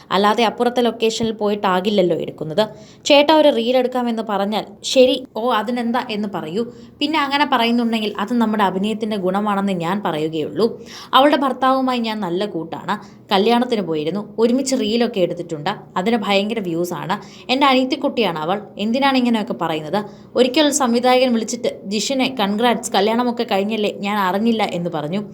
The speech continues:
"കല്യാണമോ എപ്പോൾ?" എന്ന് തിരിച്ചു ചോദിച്ചു. കമൻറ്റുകൾക്കുള്ള മറുപടി പറയാൻ പോയിട്ടില്ലെന്നും താരം പറയുന്നു. കമന്റ് ഇട്ടവർക്കറിയാം ഇത് സീരിയലാണ്, അഭിനയമാണെന്നൊക്കെ. എന്നാലും ഒരു സുഖം, ഒരു മനസുഖം,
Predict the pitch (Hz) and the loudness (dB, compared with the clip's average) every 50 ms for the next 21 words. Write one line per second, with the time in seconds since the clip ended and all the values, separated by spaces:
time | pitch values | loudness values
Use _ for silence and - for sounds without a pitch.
0 | - - - - - - - 254 240 254 262 294 294 302 294 269 247 262 - 214 | -14 -16 -16 -18 -12 0 2 4 4 6 6 6 4 4 2 0 -2 -4 -6 -8
1 | 208 - 247 262 254 247 226 208 202 202 180 175 - - - 170 151 147 - - | -6 0 2 2 2 2 0 -4 -4 -4 -4 -4 -6 -8 -8 -8 -8 -8 -8 -8
2 | 226 226 - - - - - - - 262 247 277 294 320 311 320 311 311 - 285 | -8 -8 -8 -14 -20 -20 -6 2 2 4 4 4 2 0 0 0 0 0 0 0
3 | 269 254 247 233 226 233 226 247 254 226 233 220 220 220 214 214 220 202 202 208 | 0 0 0 0 0 0 -2 -2 -2 -2 0 0 0 -2 -2 -2 -2 -2 -2 -2
4 | 208 220 214 202 196 202 196 190 190 180 170 170 180 180 160 151 147 151 160 190 | -2 -2 -2 -2 -2 -2 -2 0 0 0 0 0 -2 -4 -4 -4 -6 -6 -6 -6
5 | 208 202 - - - - - 208 190 196 226 226 240 208 240 226 233 233 - 233 | -6 -6 -10 -14 -18 -4 0 0 2 2 2 2 2 0 0 0 0 -2 -2 -2
6 | 214 208 202 208 208 202 196 208 196 196 202 196 196 220 214 214 196 185 190 185 | -2 -2 0 0 0 0 -2 -2 -2 -4 -4 -2 -2 0 0 0 0 0 0 -2
7 | 175 - 202 202 208 196 175 151 151 147 147 156 - - 214 214 - - - - | -2 -2 -2 -2 -2 -2 -2 -4 -6 -8 -10 -4 -2 0 0 0 -4 -10 -18 -20
8 | - - - 269 294 330 330 269 220 247 247 226 190 190 190 - - 147 165 180 | -8 -4 -2 0 2 2 2 2 2 2 2 2 0 0 0 -2 -4 -6 -6 -6
9 | 180 - - - - 247 277 269 226 180 170 165 160 - 151 143 - 190 | -8 -10 -8 -2 2 2 2 2 2 0 -2 -4 -4 -4 -4 -4 -4 -6